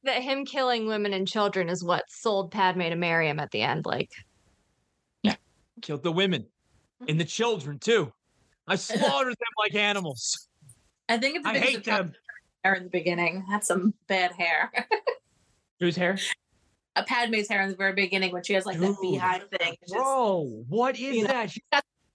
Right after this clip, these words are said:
Speaker 3: the outfits and I'm here for it. Um, and then also, too, 'cause she's wearing that black outfit in Attack of the Clones, which is an outfit that's very similar that she's wearing in the Clone Wars against specifically the Clovis fight scene. So it kind of reminded me and brought me back to that,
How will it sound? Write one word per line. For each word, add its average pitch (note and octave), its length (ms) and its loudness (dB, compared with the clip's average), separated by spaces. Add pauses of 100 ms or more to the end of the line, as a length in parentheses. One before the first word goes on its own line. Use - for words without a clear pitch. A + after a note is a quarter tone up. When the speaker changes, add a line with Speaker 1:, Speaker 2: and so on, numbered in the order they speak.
(100)
Speaker 3:
the B3 120 -6
outfits A#3 400 2
and G#3 80 2
I'm G3+ 120 2
here A3+ 240 0
for F#3+ 260 2
it. F3+ 200 0 (320)
Um, G3 320 2 (340)
and C4 120 2
then C#4+ 160 0
also, E4+ 220 2
too, G4+ 240 0
'cause D4+ 100 -2
she's C4+ 200 -2
wearing C#4+ 260 2
that A#3+ 160 0
black C4 400 0
outfit A3+ 540 0 (260)
in A3+ 200 2
Attack A3+ 320 2
of A#3 40 0
the A3+ 80 -4
Clones, A3+ 520 0
which A3+ 180 2
is A#3 100 2
an A3+ 140 -6
outfit A3+ 300 2
that's A3+ 180 -2
very A3 240 2
similar A3 400 0
that A3+ 100 0
she's A3 200 -2
wearing G#3 340 2
in G3+ 100 -6
the G3 60 -10
Clone G3+ 380 2
Wars C4 520 0 (320)
against G#3+ 320 0
specifically G3+ 460 0
the F#3 100 0
Clovis A#3 440 0
fight G3 260 -2
scene. G#3+ 320 0
So G#3+ 280 0
it G#3+ 180 -4
kind A3+ 240 0
of G#3+ 140 -2
reminded A3 480 0
me G#3+ 120 0
and G#3 100 0
brought G#3 200 0
me G#3 60 -10
back G#3 220 0
to A#3+ 60 -20
that, B3 220 2